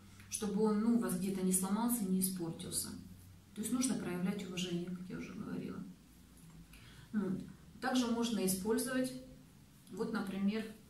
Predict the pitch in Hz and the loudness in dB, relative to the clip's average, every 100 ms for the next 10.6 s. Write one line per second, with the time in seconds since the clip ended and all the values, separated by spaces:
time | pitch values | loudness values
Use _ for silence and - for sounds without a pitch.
0 | - 196 190 202 185 180 175 180 185 185 | -10 -8 -6 -4 -4 -2 -2 -2 0 0
1 | 180 180 175 - - 202 247 254 277 208 | 0 -2 -4 -4 -2 0 2 4 4 4
2 | 202 220 196 180 185 190 196 - 175 - | 4 4 2 2 0 -2 -4 -6 -4 -4
3 | 185 185 190 247 - - - - - - | -4 -2 2 2 0 -4 -12 -16 -18 -8
4 | 214 - - 185 185 196 - 190 - 196 | -2 0 0 0 0 0 -2 -4 -2 0
5 | 175 175 - 175 180 208 247 - - 208 | 0 0 -2 -2 0 4 4 4 2 0
6 | 190 180 202 185 - - - 185 - 311 | 2 4 6 4 2 -2 -4 0 0 4
7 | 339 254 277 262 233 202 220 - 202 208 | 4 6 4 2 0 0 0 0 2 2
8 | 220 208 196 190 - - - 196 185 190 | 2 2 2 2 2 0 0 -2 0 0
9 | 226 220 185 180 220 254 254 - 185 185 | 2 2 2 2 2 6 6 6 2 0
10 | - 185 180 233 254 - | -2 -2 -2 0 0 0